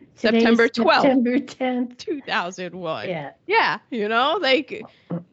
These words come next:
Speaker 2: hey, hey, alarm bell, alarm bell. Hmm,
Speaker 1: Mm-hmm.
Speaker 2: we're fine, we're fine, we're America, we're fine, we're good, we're the best, it's okay.
Speaker 1: I'm in a day off in addition to two days off every week.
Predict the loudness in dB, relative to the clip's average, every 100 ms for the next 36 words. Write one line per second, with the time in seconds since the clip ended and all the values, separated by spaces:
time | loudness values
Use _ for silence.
0 | -20 -20 -20 -20 -14 -10 -8 -4 0 0
1 | 2 2 2 0 -2 0 0 2 2 2
2 | 2 2 2 2 2 2 0 -4 -4 -2
3 | -2 -4 0 0 0 0 0 0 -6 -4
4 | 0 0 0 2 0 2 4 4 2 -2
5 | -2 -4 -4 0 2 2 -2 -6 -4 0
6 | 2 2 2 2 0 2 2 2 2 -2
7 | -10 -10 -4 -2 0 0 0 0 -6 _
8 | _ _ _ _ _ _ _ 0 6 6
9 | 8 4 6 6 6 4 2 -2 _ _
10 | _ _ _ _ 2 2 2 2 0 2
11 | 0 0 0 0 0 -8 -4 -2 0 0
12 | -2 -4 -4 -6 -6 -8 -8 -10 -16 _